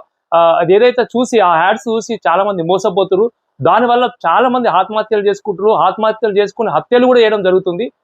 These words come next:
దానిపైన ఇలా ప్రత్యేక కథనం మనకు శనార్ తెలంగాణలో రావడం జరిగింది. బెట్టింగ్ కిల్లర్. రాష్ట్రంలో నెల రోజుల్లోనే బెట్టింగ్ వల్ల ఎన్-, ఎనిమిది మంది మరణం. రాష్ట్రంలో నెల రోజుల్లో బెట్టింగ్ వల్ల ఎనిమిది మంది మరణం.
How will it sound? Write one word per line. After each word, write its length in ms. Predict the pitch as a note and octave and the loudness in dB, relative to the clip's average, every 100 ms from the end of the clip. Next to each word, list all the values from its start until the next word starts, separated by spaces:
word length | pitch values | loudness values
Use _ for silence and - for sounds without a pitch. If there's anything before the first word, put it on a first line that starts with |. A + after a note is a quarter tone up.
| _ _ C#3 | _ _ 0
దానిపైన 440 | F#3 B3 B3 A#3 | 0 0 -2 -4
ఇలా 100 | A3 | -4
ప్రత్యేక 340 | F#3+ F3 A3 - | -4 -4 -2 -2
కథనం 260 | F3+ F#3+ | -4 -6
మనకు 380 | G3 F3+ E3+ E3 - _ _ E3 | -8 -8 -8 -12 -14 _ _ -8
శనార్ 240 | - F#3+ G3+ | -2 0 2
తెలంగాణలో 400 | F#3 F3+ F3 F3+ | 2 2 0 2
రావడం 260 | D#3+ D#3+ | 2 2
జరిగింది. 460 | D#3 D3 D#3+ D#3 G#3 _ _ _ _ _ _ _ _ - | 0 0 -2 -4 -6 _ _ _ _ _ _ _ _ -4
బెట్టింగ్ 460 | C#3+ G#3 D4 D4+ | 0 0 0 0
కిల్లర్. 360 | - B3 B3 E3+ | 0 2 2 2
రాష్ట్రంలో 560 | D#3+ G3+ G#3+ F#3+ C4+ C4 | 0 0 0 0 2 2
నెల 240 | A3 B3 | 2 2
రోజుల్లోనే 520 | A#3 A#3+ B3 B3 B3+ | 4 2 2 0 0
బెట్టింగ్ 420 | G3 G3 F#3+ A3+ | -2 -2 -2 -2
వల్ల 280 | A3 G#3 E3 - - | 0 2 0 -4 -4
ఎన్-, 260 | F#3+ A#3 A3 | 0 0 -2
ఎనిమిది 240 | G3 A#3 | -2 0
మంది 220 | G#3+ G#3+ B3 | 0 0 -2
మరణం. 300 | G3 E3+ C3 _ - | -2 -2 -6 _ -2
రాష్ట్రంలో 500 | D#3+ G#3 C4 A#3+ B3+ | 0 0 -2 0 0
నెల 220 | A3 A3+ | 2 2
రోజుల్లో 380 | A#3 A#3 B3 B3+ | 2 2 0 0
బెట్టింగ్ 380 | F3+ F#3+ B3 A#3+ | 0 -2 0 0
వల్ల 140 | A3+ | 2
ఎనిమిది 240 | A#3+ A3 A3 | 0 -2 -4
మంది 160 | G#3+ | -4
మరణం. 340 | A3 F#3 F3+ | -2 0 -2